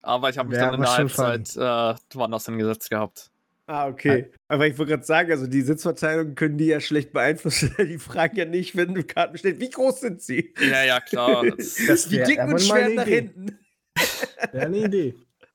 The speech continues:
Speaker 2: Hm.
Speaker 3: Aber das wär, äh, hallo, das wär mal eine Innovation, oder nicht?
Speaker 1: Actually true, ja.
Speaker 2: Obwohl wir dann halt kommen mit, äh, äh, Sehstärke, alles und dann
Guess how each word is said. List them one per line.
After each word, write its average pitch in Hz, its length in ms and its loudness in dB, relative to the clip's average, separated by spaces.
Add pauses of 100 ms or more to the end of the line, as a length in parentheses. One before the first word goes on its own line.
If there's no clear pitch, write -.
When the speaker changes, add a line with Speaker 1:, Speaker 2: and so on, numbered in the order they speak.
(180)
Speaker 2:
Hm. 127 320 -4 (220)
Speaker 3:
Aber 190 240 2
das 151 220 0
wär, 190 260 2
äh, 151 320 -12 (100)
hallo, 147 320 2
das - 200 -8
wär 170 120 4
mal 160 100 0
eine 151 120 -4
Innovation, 156 760 0
oder 82 180 -8
nicht? 98 280 -10
Speaker 1:
Actually 135 400 -2
true, 123 380 -4
ja. 123 240 -2
Speaker 2:
Obwohl 139 320 0
wir 139 100 0
dann 135 220 0
halt 131 220 -2
kommen 135 220 -2
mit, 131 360 -4 (260)
äh, 117 60 0
äh, 120 600 0
Sehstärke, 123 1080 0
alles 117 420 -2
und 110 160 -6
dann 110 380 -2